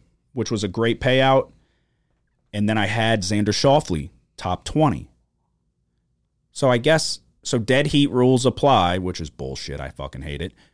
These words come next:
So that means that if there is, this is the way I broke it down,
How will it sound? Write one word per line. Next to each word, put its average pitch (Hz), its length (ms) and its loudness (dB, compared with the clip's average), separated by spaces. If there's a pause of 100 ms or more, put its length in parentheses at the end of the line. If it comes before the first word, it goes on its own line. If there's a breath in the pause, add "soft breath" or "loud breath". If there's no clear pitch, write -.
(160 soft breath)
So 104 180 -4
that 104 260 0
means 92 320 -2
that 90 180 -2
if 92 220 -6
there 101 300 0
is, 90 340 -8
this 143 140 0
is - 80 -8
the 247 60 2
way 185 100 6
I 117 120 4
broke 87 280 -2
it - 60 -10
down, 65 240 -8